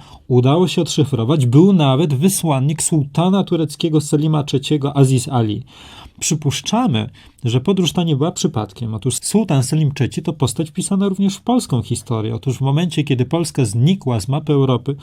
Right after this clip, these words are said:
sułtan nie uznał tego faktu i zresztą do końca co roku na rautach dyplomatycznych wzywano dyplomatów.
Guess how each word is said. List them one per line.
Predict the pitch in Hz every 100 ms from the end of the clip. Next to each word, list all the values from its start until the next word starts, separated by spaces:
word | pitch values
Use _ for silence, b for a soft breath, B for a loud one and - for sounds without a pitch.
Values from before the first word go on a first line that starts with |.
| B B B
sułtan | - 131 123 127 117
nie | 117 -
uznał | 165 131 113 101
tego | 107 107
faktu | - 110 - - 180 B B B B B
i | 156
zresztą | 147 156 165 185 170
do | 120 139
końca | 143 - 220 143 - - b b b
co | - 127 127
roku | 185 - 208 196 _ _ _ _ _ _
na | 120 117
rautach | 160 156 110
dyplomatycznych | 123 131 117 113 - 147 135 110
wzywano | 120 107 123 123
dyplomatów. | 117 123 123 117 107 143 -